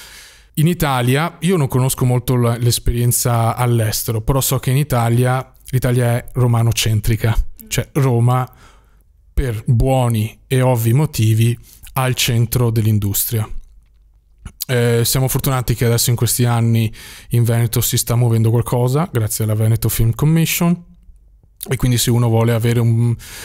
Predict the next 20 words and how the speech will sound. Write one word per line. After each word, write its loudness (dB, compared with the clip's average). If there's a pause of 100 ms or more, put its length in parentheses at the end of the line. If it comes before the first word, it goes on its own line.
(240)
qualche -2
info 2
o 2
vuole 2
addentrarsi, 0
consiglio -2
di -2 (1160)
iscriversi -2
al 0
database 0
della 0
Veneto 0
Film -2
Commission 0 (260)
nel -2
sito, -4
facilissimo, -2 (420)
io 0
sono 0
partito -4